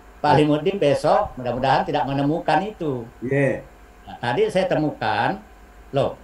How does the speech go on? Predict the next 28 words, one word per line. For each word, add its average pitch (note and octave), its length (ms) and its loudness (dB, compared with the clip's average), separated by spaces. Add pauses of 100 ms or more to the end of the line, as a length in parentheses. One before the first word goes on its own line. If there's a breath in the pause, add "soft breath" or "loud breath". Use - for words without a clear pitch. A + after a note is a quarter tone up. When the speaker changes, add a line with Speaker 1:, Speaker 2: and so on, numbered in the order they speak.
(340)
Speaker 1:
ini E3 160 -6
kok F#3+ 240 0
menjalan D3 480 2
dikumpul, C#3 800 -2
dimasukkan C3 560 -4
di B2 160 0
L A#2+ 160 -2
M C3 80 -2
S, E3 160 -4
kok D#3+ 240 -6
muncul, G3+ 560 0 (160)
ada C#3 320 0
saya D3 240 0
temukan, B2+ 560 -4 (320)
loh, C3 240 4
Speaker 2:
P A2 80 -2
B B2 80 -8
L. C3+ 140 -6 (260)
Speaker 1:
semua G#3 320 2
model, A3 640 4
semua D3+ 400 2
itu C3+ 160 -4
di C3+ 80 -2
akarnya A#2+ 560 -2
itu. G2+ 160 -12 (320)
Speaker 2:
Oh, A2+ 160 -4
iya. B2 100 4
Speaker 1:
Memangnya, A#2 540 0